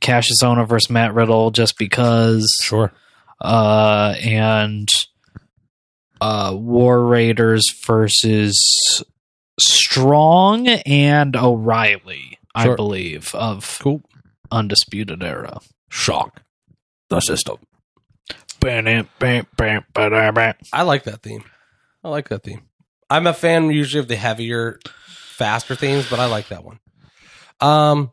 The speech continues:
Speaker 2: so that's
Speaker 1: I like the
Speaker 2: TakeOver.
Speaker 1: part when it shifts into the be doo doo dee doo doo dee doo dee doo doo doo doo part.
Speaker 2: Yeah, it's
Speaker 1: That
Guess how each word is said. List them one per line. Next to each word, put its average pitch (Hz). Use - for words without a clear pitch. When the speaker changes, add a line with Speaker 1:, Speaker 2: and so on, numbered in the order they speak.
Speaker 2:
so 196
that's 233
Speaker 1:
I -
like 180
the 180
Speaker 2:
TakeOver. 165
Speaker 1:
part 147
when 127
it 113
shifts -
into 117
the 113
be 370
doo 311
doo 262
dee 370
doo 311
doo 247
dee 349
doo 269
dee 339
doo 285
doo 254
doo 320
doo 277
part. 107
Speaker 2:
Yeah, 120
it's 117
Speaker 1:
That 120